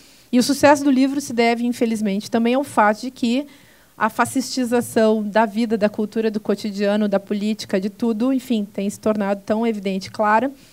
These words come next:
E eu brinco um pouco que é também meu livro de autoajuda, porque, brinco assim, falando sério, porque, de fato, a intuição que me fez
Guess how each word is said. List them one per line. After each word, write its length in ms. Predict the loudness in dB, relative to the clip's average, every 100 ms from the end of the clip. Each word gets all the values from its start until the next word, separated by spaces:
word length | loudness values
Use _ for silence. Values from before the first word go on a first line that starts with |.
| _ -20 _ -12 -2
E 160 | 4
eu 340 | 6 6 4 2
brinco 320 | 2 0 -2
um 40 |
pouco 320 | 2 2 2 0
que 160 | -2
é 80 | 0
também 320 | 0 0 2
meu 100 | 2
livro 300 | 2 0 -2
de 100 | 0
autoajuda, 720 | 0 0 0 0 0 0 0
porque, 720 | -2 -6 -8 -4 0 0 -2 -8 -14 _
brinco 300 | -4 -2 -2
assim, 260 | -2 -4 -4
falando 300 | -4 -4 -6
sério, 440 | -2 0 0 -2
porque, 220 | -6 -10
de 120 | -10
fato, 360 | -2 2 4 2
a 20 |
intuição 600 | -2 -2 -4 -2 0 0
que 80 | -2
me 100 | -6
fez 400 | -4 -4 -2 -4